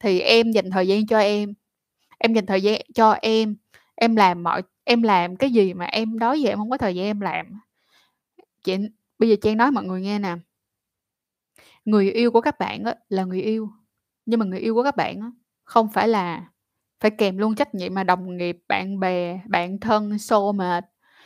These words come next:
ờ, ờ, cha mẹ, anh chị, không. Mỗi một cái mối quan hệ họ sẽ có, thứ nhất là nó sẽ có một cái tên và nó sẽ có một cái chức năng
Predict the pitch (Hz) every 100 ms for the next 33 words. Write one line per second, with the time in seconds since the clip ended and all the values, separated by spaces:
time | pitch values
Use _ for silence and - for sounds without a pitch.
0 | - _ _ _ - 202 196 190 190 196
1 | 196 196 190 190 208 208 208 202 175 175
2 | 180 196 208 - 214 208 196 180 - 190
3 | 202 190 _ _ _ _ _ - 208 -
4 | 320 339 208 180 - 233 269 233 277 277
5 | 214 190 - - 208 - - - - -
6 | 196 202 196 262 294 359 247 180 220 208
7 | 254 - 240 233 214 185 170 170 226 185
8 | - 247 220 214 196 - 196